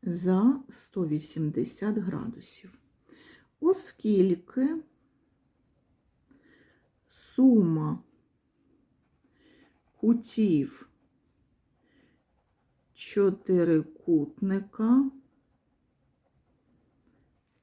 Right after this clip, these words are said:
триста шістдесят градусів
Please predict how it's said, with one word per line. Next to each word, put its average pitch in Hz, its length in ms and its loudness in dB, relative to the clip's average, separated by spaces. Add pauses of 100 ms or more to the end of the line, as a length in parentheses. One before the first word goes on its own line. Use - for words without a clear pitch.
(280)
триста 185 680 2
шістдесят 170 1300 -2
градусів 247 960 -2